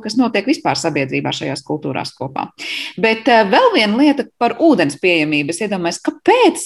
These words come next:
eh, šajās te sabiedrībās, nu, tiešām tās vietas, pēc, uz kurien dodas pēc ūdens, kas varbūt ir daudz pat kilometri ar tādām <laughs> izteiktām dzeltenām kannām, es domāju, nevienā vien Āfrikas valstīs redzēta ainava,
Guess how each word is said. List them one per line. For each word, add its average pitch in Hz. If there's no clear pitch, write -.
eh, 226
šajās 214
te 196
sabiedrībās, 170
nu, 202
tiešām 180
tās 180
vietas, 220
pēc, 175
uz 208
kurien 214
dodas 185
pēc 151
ūdens, 151
kas -
varbūt 151
ir -
daudz 175
pat 170
kilometri 180
ar -
tādām 214
<laughs> -
izteiktām 226
dzeltenām 208
kannām, 214
es 202
domāju, 196
nevienā 190
vien 262
Āfrikas 226
valstīs 220
redzēta 208
ainava, 214